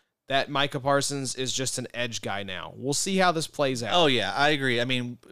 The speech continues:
Speaker 2: we're gonna see DeMarcus Lawrence come back.
Speaker 1: That's right. When he comes
Speaker 2: Um,
Speaker 1: back, let's see what happens then.
Speaker 2: Yeah.
Speaker 1: If they keep Parsons at edge once Lawrence is back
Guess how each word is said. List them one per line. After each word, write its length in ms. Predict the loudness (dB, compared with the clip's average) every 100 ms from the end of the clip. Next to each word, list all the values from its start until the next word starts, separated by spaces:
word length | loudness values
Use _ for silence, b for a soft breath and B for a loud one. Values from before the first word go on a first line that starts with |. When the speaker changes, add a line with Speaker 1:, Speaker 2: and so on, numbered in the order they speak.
| -4
Speaker 2:
we're 160 | 0
gonna 220 | 2 2 2
see 280 | 2 2
DeMarcus 400 | 4 4 2 0
Lawrence 260 | 0 2 2
come 180 | 0 2
back. 260 | 4 4
Speaker 1:
That's 160 | 2 2
right. 220 | 0 0 -4 0
When 160 | 2
he 100 | 4
comes 260 | 6 6 6
Speaker 2:
Um, 60 | 4
Speaker 1:
back, 300 | 4 4 -2 -12
let's 340 | 0 2 2
see 140 | 2
what 140 | 2 4
happens 400 | 2 0 -6 -8
then. 300 | -10 -10 -14
Speaker 2:
Yeah. 260 | -4 -2 -2 -6
Speaker 1:
If 200 | -2 0
they 140 | 2 0
keep 520 | 0 0 0 0 -8 _ _ _ _ _ _
Parsons 540 | 2 6 6 4 2 2
at 100 | 0
edge 400 | 2 4 4 2
once 340 | -2 -2 -2 -2
Lawrence 380 | 2 2 2 -2
is 80 |
back 500 | 0 2 2 -2 -8